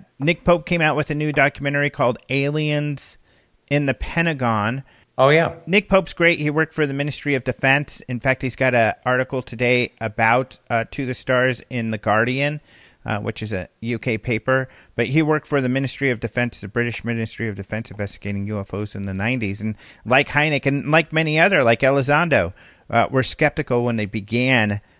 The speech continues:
Speaker 1: uh, their investigations, but came out thinking, "Wow, there's really something to this." Um, the reviews haven't been so great 'cause it looks like they use lots of stock images and stock footage that they repeat through the video,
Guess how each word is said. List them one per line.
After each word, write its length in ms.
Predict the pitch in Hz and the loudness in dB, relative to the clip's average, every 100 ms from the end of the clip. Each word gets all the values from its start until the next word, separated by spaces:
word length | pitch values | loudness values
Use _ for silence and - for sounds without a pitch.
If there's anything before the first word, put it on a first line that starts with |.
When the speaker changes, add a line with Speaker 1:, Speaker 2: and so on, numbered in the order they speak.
| _ - | _ -2
Speaker 1:
uh, 160 | 107 | 0
their 180 | 107 104 | 2 0
investigations, 920 | 101 104 - 98 104 98 - 98 - | 0 -2 -4 -4 -4 -4 -4 -8 -8
but 320 | - 95 - | -8 -8 -8
came 260 | - 117 107 | -6 -2 -2
out 220 | 107 - | -4 -4
thinking, 380 | 113 98 95 92 | -6 -6 -6 -2
"Wow, 240 | 101 107 | 0 2
there's 240 | 92 92 - | 0 -6 -6
really 240 | 107 95 | -6 -6
something 380 | - 98 - 90 - | -8 -10 -12 -14 -8
to 240 | 123 117 | -4 -4
this." 340 | 92 85 - - 104 | -4 -8 -12 -12 -6
Um, 380 | 95 92 92 - _ - _ _ - _ 113 | -4 -4 -6 -12 _ -20 _ _ -20 _ -6
the 120 | 131 | 0
reviews 380 | 151 165 220 233 | 2 2 0 2
haven't 280 | 196 165 143 | 2 2 0
been 160 | 170 | -2
so 160 | - 147 | 0 -2
great 300 | - 139 - | 0 0 0
'cause 140 | 127 | -2
it 100 | 120 | -2
looks 180 | 143 143 | -2 -2
like 160 | 143 135 | -2 0
they 240 | 120 117 127 | -2 -2 -2
use 240 | 131 127 | -2 2
lots 200 | 120 - | 0 0
of 160 | 101 - _ - | -4 -6 _ -12
stock 480 | - - 117 117 - | -10 -2 0 0 0
images 460 | 120 123 120 120 | -2 -2 -4 -6
and 100 | 107 | -6
stock 360 | - 113 110 - | -6 -2 -4 -4
footage 340 | 117 110 107 - | -4 -4 -4 -6
that 120 | 92 | -4
they 140 | 110 | -4
repeat 480 | 98 92 - 120 110 - | -4 -6 -6 -8 -8 -10
through 220 | 117 110 | -6 -4
the 100 | 95 | -4
video, 480 | 104 110 110 113 | -2 2 4 2